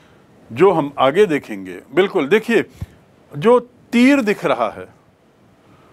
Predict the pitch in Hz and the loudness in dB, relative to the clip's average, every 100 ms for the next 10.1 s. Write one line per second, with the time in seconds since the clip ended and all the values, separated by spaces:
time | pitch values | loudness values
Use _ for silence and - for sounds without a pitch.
0 | _ _ _ - 147 185 156 165 160 214 | _ _ _ -10 0 2 4 2 2 -4
1 | - 180 139 180 - 170 135 147 170 156 | 0 -2 -2 -8 -4 -2 -2 -2 0 0
2 | 139 - 185 127 - - - - 226 247 | -2 -2 0 0 -4 -16 -14 0 2 0
3 | - 196 220 269 277 - 175 214 226 226 | -2 0 4 4 2 0 0 0 0 -2
4 | 190 220 269 269 160 196 120 147 139 - | -2 -4 -4 -4 2 2 2 -2 -2 -6
5 | 95 - _ - - - _ 156 185 240 | -18 -20 _ -20 -20 -20 _ 0 2 0
6 | 156 147 220 233 220 220 214 208 214 214 | 0 2 2 0 -2 -2 -4 -4 -4 -2
7 | 220 220 180 - 226 247 214 202 202 190 | -2 -2 -4 -6 -4 -2 0 0 -2 -2
8 | 220 202 151 196 139 196 226 214 240 240 | -2 -4 -2 -2 -2 -4 -4 -4 -4 0
9 | 151 202 247 254 254 208 180 226 214 - | 2 2 2 -2 -2 -2 2 2 2 -4
10 | 101 | -12